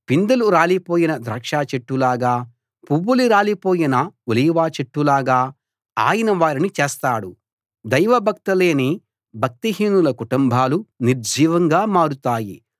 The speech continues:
లంచగొండుల నివాసాలు అగ్నికి ఆహుతి అవుతాయి. వాళ్ళ కడుపులో ఉన్న కపటాన్ని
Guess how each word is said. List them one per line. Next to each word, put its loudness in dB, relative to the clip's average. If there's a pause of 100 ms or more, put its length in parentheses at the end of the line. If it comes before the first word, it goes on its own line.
(120)
లంచగొండుల 0
నివాసాలు 0 (460)
అగ్నికి -4 (120)
ఆహుతి -2
అవుతాయి. -4 (680)
వాళ్ళ 2
కడుపులో 0
ఉన్న 0 (400)
కపటాన్ని 0